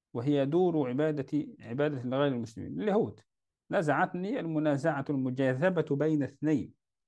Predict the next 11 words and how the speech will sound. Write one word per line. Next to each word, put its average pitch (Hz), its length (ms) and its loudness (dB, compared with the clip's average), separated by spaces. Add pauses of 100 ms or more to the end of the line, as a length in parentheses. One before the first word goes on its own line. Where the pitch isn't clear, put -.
(1120)
ونزعته 151 540 -2
نفسه 165 320 -6
إلى 143 180 2
الشيء، 156 340 2
يعني 127 280 -4
غالبته 147 800 2
عليه 147 720 4 (840)
نزوعا 143 500 -2
وشوقا 143 480 -2
إليه. 104 460 -8 (1300)
الخلد 127 500 2